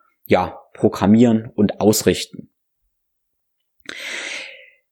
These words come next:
solltest natürlich nicht nur ein Body Goal definieren, sondern auch ein Mind Goal und dich dann fragen, wer möchtest du sein? Hm? Was für ein Typ Mensch möchtest du sein? Wie fühlt sich das an? Was macht dieser Typ Mensch? Was,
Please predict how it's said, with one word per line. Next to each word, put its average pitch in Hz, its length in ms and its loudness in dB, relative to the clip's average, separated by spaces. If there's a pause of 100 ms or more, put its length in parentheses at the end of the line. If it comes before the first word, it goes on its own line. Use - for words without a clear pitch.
(120)
solltest 127 260 2
natürlich 135 240 -2
nicht 151 120 0
nur 143 100 2
ein 101 200 0
Body 135 280 2
Goal 170 340 4
definieren, 147 580 4
sondern 117 260 4
auch 107 80 0
ein 104 300 0
Mind 101 460 2
Goal 87 260 0
und 95 140 -4
dich 104 120 2
dann 113 160 2
fragen, 104 680 0
wer 123 420 2
möchtest 113 480 -2
du 104 80 -2
sein? 95 480 0 (200)
Hm? 147 300 -2
Was - 180 0
für 120 80 0
ein 117 100 -2
Typ - 180 -4
Mensch 123 500 2
möchtest 98 360 0
du 92 40 0
sein? 87 460 -4
Wie 110 140 -4
fühlt 120 240 2
sich 113 80 0
das 110 240 0
an? 107 360 2
Was 98 200 -2
macht 127 280 0
dieser 104 220 4
Typ - 240 -8
Mensch? 90 460 -8 (380)
Was, - 520 2